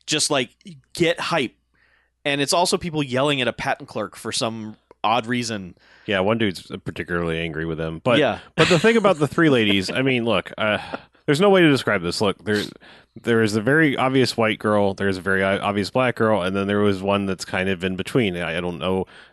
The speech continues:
Speaker 2: They never, it's Michael Bay, so it never lingered on her long enough that I
Speaker 1: Yeah.
Speaker 2: could tell her, her ethnicity.
Speaker 1: Yes, and every shot she has a different hairstyle and
Speaker 2: Right.
Speaker 1: fashion, so it's like, wait.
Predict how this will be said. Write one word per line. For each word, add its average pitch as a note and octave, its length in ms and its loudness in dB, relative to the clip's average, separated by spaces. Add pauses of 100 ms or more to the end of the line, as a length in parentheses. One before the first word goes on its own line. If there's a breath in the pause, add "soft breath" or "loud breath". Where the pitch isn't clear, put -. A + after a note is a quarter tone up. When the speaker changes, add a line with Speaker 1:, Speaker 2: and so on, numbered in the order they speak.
Speaker 2:
They A#2 200 0
never, B2+ 300 2 (160 loud breath)
it's B2+ 160 -2
Michael C#3+ 240 2
Bay, A#2+ 320 2
so B2 180 2
it A#2+ 60 0
never C3 280 4
lingered C3 340 4
on A2 120 2
her A2 140 2
long G#2 200 2
enough G#2 180 2
that G2+ 120 0
I G2+ 40 4
Speaker 1:
Yeah. G2+ 60 0
Speaker 2:
could G2+ 140 -4
tell A#2 300 2
her, G2+ 520 -2
her A2 120 0
ethnicity. F#2 720 -2
Speaker 1:
Yes, A2+ 220 -2
and F#3 240 0
every F#3 200 -2
shot - 320 0
she C#3 140 -6
has C#3 160 -2
a C#3 60 -8
different C#3+ 280 -4
hairstyle D3+ 760 -2
and C3 100 2
Speaker 2:
Right. F#2+ 240 0
Speaker 1:
fashion, G#2+ 480 -6
so A2 180 -4
it's G#2 160 -6
like, A#2+ 240 -2 (260)
wait. E3 340 -2